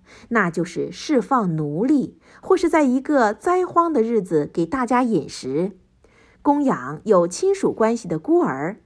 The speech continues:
或是一个困苦的穷人，和那些信仰并互相劝勉忍耐，即互相劝勉怜悯的人。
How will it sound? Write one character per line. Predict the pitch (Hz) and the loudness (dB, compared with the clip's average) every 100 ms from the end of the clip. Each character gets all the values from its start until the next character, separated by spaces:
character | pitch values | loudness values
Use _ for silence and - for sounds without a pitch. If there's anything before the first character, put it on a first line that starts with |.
| _ - | _ -14
或 | - 320 | 0 0
是 | 262 | 2
一 | 269 | 0
个 | 311 | 0
困 | 294 - 440 | 0 2 0
苦 | 294 165 | 0 -6
的 | 143 | -6
穷 | - 160 240 | -6 -6 -2
人， | 349 143 147 - _ _ - - | -2 -4 -6 -14 _ _ -20 -6
和 | 226 | -2
那 | 226 214 | 0 0
些 | 240 | -2
信 | 247 415 359 | 2 4 4
仰 | 175 139 143 - | 2 0 -8 -2
并 | 262 254 | 0 2
互 | 392 339 | 2 2
相 | 320 302 | 2 -4
劝 | - 427 370 | 2 4 4
勉 | 214 214 277 | 0 -2 0
忍 | 233 123 113 | 0 0 -2
耐， | 262 294 - _ - - - | -2 -2 -4 _ -20 -20 -18
即 | - 214 254 | -4 0 0
互 | - 415 320 | 0 2 4
相 | 254 269 285 | 4 -2 -2
劝 | - 403 302 | 2 2 2
勉 | 180 135 | -2 -2
怜 | 151 196 277 | 2 2 2
悯 | 415 214 185 | 0 -2 -2
的 | 202 | 0
人。 | 196 165 143 | 0 -2 -6